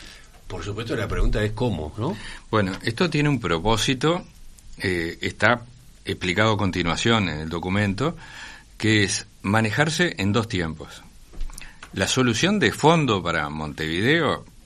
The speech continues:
Speaker 2: y en esto creo que no hay, eh,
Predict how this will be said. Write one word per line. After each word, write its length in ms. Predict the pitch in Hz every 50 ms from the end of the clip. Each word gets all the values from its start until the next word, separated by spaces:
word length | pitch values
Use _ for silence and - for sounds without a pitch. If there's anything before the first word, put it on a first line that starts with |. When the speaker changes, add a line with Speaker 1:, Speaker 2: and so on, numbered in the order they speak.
| - - - - - - - - - - - -
Speaker 2:
y 140 | - 95 101
en 60 | 107
esto 220 | 123 131 123 123 107
creo 200 | 98 110 123 117
que 100 | 107 95
no 120 | 98 107
hay, 200 | 117 123 123 120 117 - - - - - - - - - - - - - - - - - -
eh, 80 | 80